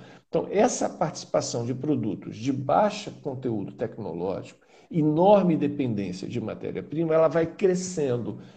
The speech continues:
Junto com isso, na indústria, a gente vai se especializando no quê? Nas atividades que são intensivas em emissão de poluentes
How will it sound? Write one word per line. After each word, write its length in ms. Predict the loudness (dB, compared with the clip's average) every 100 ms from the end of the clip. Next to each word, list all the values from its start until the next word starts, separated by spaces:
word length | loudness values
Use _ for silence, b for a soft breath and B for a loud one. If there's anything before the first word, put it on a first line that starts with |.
| -4
Junto 360 | 4 4 4
com 200 | 0 2
isso, 540 | 4 2 2 -4 -8 -8
na 280 | 4 6 8
indústria, 760 | 4 2 4 2 0 -6 -10 B B B
a 120 | 2
gente 260 | 4 0
vai 160 | 4 2
se 100 | 2
especializando 800 | -4 0 2 4 2 4 4 4
no 140 | 4
quê? 340 | 2 2 -4 -4 B B
Nas 240 | 0 2
atividades 640 | 2 0 0 2 4 2 -2
que 100 | -6
são 180 | -2
intensivas 680 | -2 0 -4 -4 -4 0 0
em 60 | 0
emissão 340 | -2 -4 -4
de 80 | -4
poluentes 640 | -4 -2 -2 -2 -4 -8